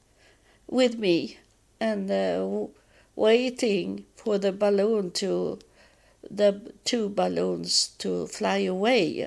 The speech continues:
And, uh, when it was quiet again, the dog did come back. Uh, but in that time, we have started to talk to each other.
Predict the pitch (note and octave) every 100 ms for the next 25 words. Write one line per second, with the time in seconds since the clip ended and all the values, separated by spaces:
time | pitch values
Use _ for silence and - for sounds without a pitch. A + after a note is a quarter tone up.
0 | - - F#3+ F#3+ F#3 F#3 F3+ F3+ - -
1 | - - - - - - - - - G#3
2 | G3+ F#3+ G3 - G#3 G3 - - A#3 C4+
3 | C#4+ G3 F#3 G#3 F#3+ F3+ F3+ F#3+ - -
4 | - - - - - - - G3+ G3+ F#3+
5 | F3+ C4+ A3 D#3+ - F3+ - - - -
6 | G3 G#3+ F3+ C#3 - G#3+ F3 F3 F#3+ -
7 | - - - - - - - - - -
8 | - - - G3+ F#3+ G3+ A3 G#3 A3 G#3
9 | G3+ A3 C4 - B3+ A#3 F#3 F#3+ F#3+ G3
10 | A3 A#3 G3 - A3 A#3+ B3 F3+ - F#3
11 | - B3+ A3 - - - - - - D2+
12 | - - - - - -